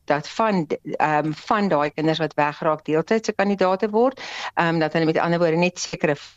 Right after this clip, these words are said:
vakke skryf en dan word hulle statistiek nie saam met 'n skool se statistiek we-, weergegee nie. Nou aan die een kant is skole wat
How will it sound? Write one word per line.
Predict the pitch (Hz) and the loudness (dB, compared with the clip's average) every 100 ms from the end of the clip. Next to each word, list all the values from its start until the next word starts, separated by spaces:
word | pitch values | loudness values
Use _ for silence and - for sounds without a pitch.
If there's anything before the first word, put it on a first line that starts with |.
| _ - | _ -2
vakke | 117 - | -2 -2
skryf | 165 - 175 165 165 | -4 -2 0 0 -2
en | - 165 151 | 0 2 4
dan | 151 147 143 | 2 2 0
word | 156 151 | 0 0
hulle | 147 147 | -2 0
statistiek | - 170 175 180 202 | 0 -2 -2 -2 2
nie | 220 | 2
saam | - 156 160 | 2 0 2
met | 160 | 0
'n | |
skool | 160 - 170 160 | -2 0 2 2
se | - | 0
statistiek | - 147 151 - 160 - | -4 -4 -4 -4 -4 -2
we-, | 151 143 | -2 0
weergegee | 156 160 160 165 - 147 147 | 4 4 2 -4 -2 0 2
nie. | 139 - - - - - | 0 -4 -8 -8 -8 -2
Nou | 160 160 170 | 2 2 2
aan | - | 2
die | 170 - | 2 2
een | 214 | 2
kant | 214 208 196 | 2 0 0
is | - 160 - - | 0 -2 -2 -6
skole | - 196 196 190 185 185 175 | 2 4 4 4 4 2 2
wat | 160 | 0